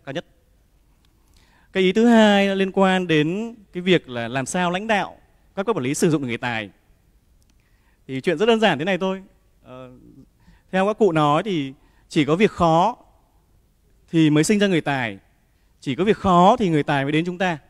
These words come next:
Như vậy thì, ờ, ở doanh nghiệp chúng tôi cũng như, cũng như chúng tôi tổng kết thì việc đầu tiên là phải biết giao việc khó. Cái giao việc khó nó hay lắm.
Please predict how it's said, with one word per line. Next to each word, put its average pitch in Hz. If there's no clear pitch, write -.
Như 185
vậy 180
thì, 139
ờ, 113
ở 113
doanh 160
nghiệp 185
chúng 139
tôi 180
cũng 165
như, 180
cũng 185
như 196
chúng 160
tôi 190
tổng 123
kết 208
thì 120
việc 156
đầu 147
tiên 180
là 131
phải 113
biết 190
giao 175
việc 156
khó. 123
Cái 160
giao 196
việc 190
khó 156
nó 214
hay 208
lắm. 254